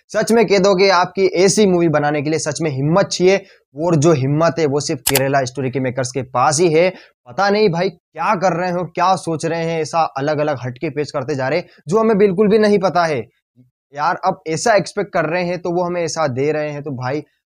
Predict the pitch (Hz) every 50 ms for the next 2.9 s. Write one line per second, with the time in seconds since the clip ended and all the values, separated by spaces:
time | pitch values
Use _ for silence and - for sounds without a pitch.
0 | _ _ 165 202 233 240 175 196 175 165 180 180 - 156 147 151 147 151 147 143
1 | 139 147 139 139 139 127 - - 135 127 131 131 127 120 - 131 123 123 120 113
2 | 127 117 123 120 131 127 143 139 117 120 120 131 143 151 156 156 147 139